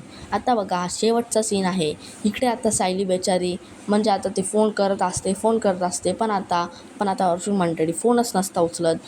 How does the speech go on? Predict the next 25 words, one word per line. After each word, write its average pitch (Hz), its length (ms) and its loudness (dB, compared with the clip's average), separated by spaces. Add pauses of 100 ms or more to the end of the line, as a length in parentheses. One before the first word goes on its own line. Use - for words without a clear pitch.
(220)
आणि 196 140 2
मग 233 120 2
आता 196 260 2
ती 185 80 2
बेचारी 175 400 2
त्या 180 160 0
म्हणजे, 170 380 2 (580)
हा, 196 100 2
म्हणजे 196 320 -4
त्याचा 180 280 0
तो 196 100 4
दरवाजा 202 400 0
असतो 202 280 -4
तिकडे 220 220 2
आता 202 220 0
ती 190 120 2
डोकं 202 380 2
ठेवून 180 220 0 (320)
आता 190 240 0
ती 196 180 2
म्हणजे 180 380 -2
विचार 185 320 2
वगैरे 185 280 -2
करायला 208 320 0
लागते. 170 400 -2